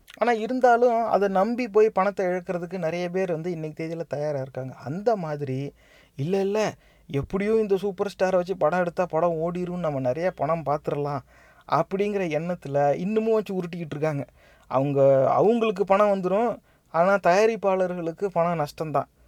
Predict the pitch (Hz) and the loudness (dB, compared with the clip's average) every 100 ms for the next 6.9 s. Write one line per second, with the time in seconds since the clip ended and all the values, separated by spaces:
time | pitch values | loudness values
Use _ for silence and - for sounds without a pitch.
0 | - 147 147 190 196 226 196 - 214 202 | -4 -4 -2 -2 2 4 2 -2 -2 0
1 | 185 196 196 185 175 190 196 208 185 185 | -2 0 0 0 0 0 0 -2 -4 -4
2 | 185 185 196 208 202 170 175 185 202 190 | -4 -4 -4 0 0 0 0 0 -2 -2
3 | 185 180 180 165 180 156 156 160 165 185 | -2 -4 -4 -4 -4 -4 -8 -8 -2 -2
4 | 165 180 226 202 156 165 185 180 170 170 | 0 0 2 0 -4 -4 -2 -4 0 0
5 | 160 156 165 160 180 220 185 151 170 175 | 2 2 0 -4 0 0 0 -4 0 0
6 | 160 156 156 147 147 139 127 131 131 | -2 -4 -2 -2 -2 0 0 0 -2